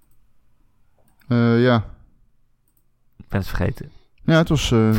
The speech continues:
Speaker 2: mij zag
Speaker 1: Ravenlock
Speaker 2: het er wel cool uit.
Speaker 1: was die game.
Speaker 2: Oh, dat was meer een R P G-achtige,
Speaker 1: Ja, niet pixel.
Speaker 2: eh,
Speaker 1: Precies, het is die, die, eh, third pa-, eh, third person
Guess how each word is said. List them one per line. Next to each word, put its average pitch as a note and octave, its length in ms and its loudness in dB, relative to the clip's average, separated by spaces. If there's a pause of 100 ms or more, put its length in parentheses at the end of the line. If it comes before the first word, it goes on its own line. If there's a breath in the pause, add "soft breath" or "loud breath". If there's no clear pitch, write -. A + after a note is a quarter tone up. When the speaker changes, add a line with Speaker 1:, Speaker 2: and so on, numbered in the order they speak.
Speaker 2:
mij B2+ 100 2
zag - 20 -
Speaker 1:
Ravenlock B2+ 240 2
Speaker 2:
het A#2+ 100 -2
er F#2 60 -2
wel F#2 100 -2
cool F#2 200 -2
uit. F#2 100 2
Speaker 1:
was F#2 200 -2
die A2+ 140 -2
game. A2 180 2
Speaker 2:
Oh, A#2 60 4
dat - 100 2
was D#3+ 120 0
meer D#3+ 200 0 (100)
een B2 120 0
R C3+ 60 -2
P - 40 -14
G-achtige, G#2 260 -8
Speaker 1:
Ja, G2+ 220 0
niet C3+ 220 0
pixel. E2+ 300 0
Speaker 2:
eh, C#2+ 260 -4
Speaker 1:
Precies, C3+ 280 -2
het B2 140 -6
is B2 120 -4
die, A#2 180 0
die, A2+ 380 2
eh, G#2 60 0
third A#2 260 -4
pa-, A2 180 0
eh, A2 140 0
third A2 220 -2 (300)
person G2+ 760 -2